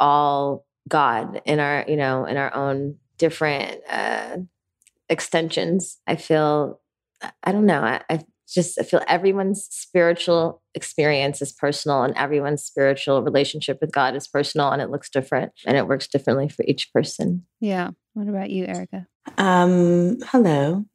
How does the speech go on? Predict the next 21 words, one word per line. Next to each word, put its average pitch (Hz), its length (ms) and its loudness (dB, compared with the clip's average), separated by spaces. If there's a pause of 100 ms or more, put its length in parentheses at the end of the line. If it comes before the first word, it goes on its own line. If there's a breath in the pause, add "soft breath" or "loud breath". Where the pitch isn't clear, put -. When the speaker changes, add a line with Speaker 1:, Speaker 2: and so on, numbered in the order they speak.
(220)
Speaker 3:
Uh, 170 340 4
so - 140 0
spirituality 254 800 4
to 196 80 -4
me, 175 460 4
I - 120 0
mean, 175 260 4
I - 140 -4
s-, - 340 -14
I, 180 320 2
I 170 180 0
feel 233 420 2
like 175 320 2
I'm 156 140 -6
still 185 360 4
on 160 180 2
the 156 80 0
journey 147 420 -4
of 143 200 -10
really 147 240 -4
understanding 139 760 -6